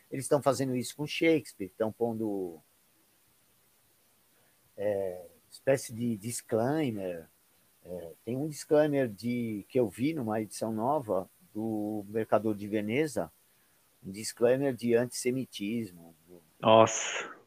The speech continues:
Speaker 1: na primeira página do livro, entendeu? Porque o personagem lá, o, o, o agiota, era um judeu, né?
Speaker 2: <laughs>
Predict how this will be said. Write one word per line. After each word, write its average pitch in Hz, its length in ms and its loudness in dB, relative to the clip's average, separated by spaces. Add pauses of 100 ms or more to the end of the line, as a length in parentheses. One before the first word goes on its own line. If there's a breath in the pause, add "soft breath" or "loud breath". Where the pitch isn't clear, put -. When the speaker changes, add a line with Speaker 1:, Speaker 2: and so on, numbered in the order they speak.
(160)
Speaker 1:
na 98 120 -12
primeira 120 340 2
página 120 400 4
do 110 140 -2
livro, 92 500 -6 (240)
entendeu? 87 320 -12 (1400)
Porque 101 280 -6
o 104 60 -2
personagem 117 720 2
lá, 117 300 6
o, 95 400 -2
o, 92 240 -12 (320)
o 92 140 -2
agiota, 113 560 2
era 120 100 6
um 117 100 0
judeu, 104 440 -2
né? 92 180 -14 (840)
Speaker 2:
<laughs> - 1000 4